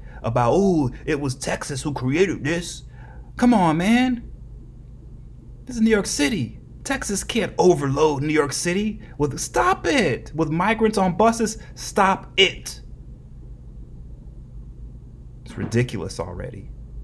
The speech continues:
It's ridiculous. It's not too late. So we're still pressing ahead, and I expect no more articles to come out on this. I expect M S N B C to wake up, the other news networks to wake up, but that's what this podcast is for.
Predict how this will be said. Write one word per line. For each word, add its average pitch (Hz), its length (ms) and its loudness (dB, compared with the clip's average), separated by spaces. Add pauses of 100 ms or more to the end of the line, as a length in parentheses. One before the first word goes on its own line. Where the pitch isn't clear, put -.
(400)
It's - 140 -14
ridiculous. 95 800 -2 (240)
It's 120 200 -2
not 135 320 2
too 147 180 -6
late. 120 440 -4 (420)
So 123 240 4
we're 131 240 4
still 233 300 2
pressing 202 480 -4
ahead, 185 480 -6 (220)
and 107 140 -2
I 165 180 -2
expect 170 460 -4
no 139 300 0
more 147 260 0
articles 160 420 -2
to 139 80 -8
come 147 220 -4
out 147 140 -2
on 147 220 -4
this. 165 420 -6 (760)
I 131 180 4
expect 139 460 -2
M 143 180 2
S 143 180 -2
N 135 100 0
B 135 140 -2
C 139 240 -2
to 104 80 0
wake 101 440 2
up, 175 300 0 (920)
the 104 100 -2
other 143 240 4
news 143 480 4 (340)
networks 131 360 -2
to 131 60 -2
wake 135 220 2
up, 143 80 2
but 127 120 2
that's 170 200 2
what 160 100 0
this 160 160 -4
podcast 143 460 0
is 123 120 -2
for. 156 340 2